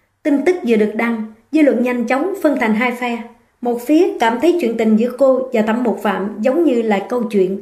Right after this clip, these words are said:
cô bé lọ lem phiên bản hiện đại. Còn phía kia thì lại cười cợt cô rằng muốn từ chim sẻ biến thành phượng hoàng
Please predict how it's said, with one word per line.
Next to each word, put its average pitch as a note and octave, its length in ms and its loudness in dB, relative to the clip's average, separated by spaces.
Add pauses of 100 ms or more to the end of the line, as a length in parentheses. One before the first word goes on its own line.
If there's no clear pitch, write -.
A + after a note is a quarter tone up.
cô A#3 180 -2
bé A#3+ 280 -4
lọ G3+ 240 0
lem A3 420 -2
phiên C#4 180 -2
bản G#3+ 200 -2
hiện G3+ 200 -2
đại. F3 240 -4 (580)
Còn A#3+ 280 -2
phía E4 100 2 (100)
kia B3 200 -2 (500)
thì F3 100 2
lại A3 320 0
cười A3 280 4
cợt G#3+ 160 2 (140)
cô C4 120 4
rằng G#3 280 -2 (280)
muốn E4 260 2 (100)
từ B3 140 4 (120)
chim C4+ 160 2
sẻ G3+ 460 -2
biến F4 280 2
thành A3 160 0
phượng G#3 200 0
hoàng F#3 260 -2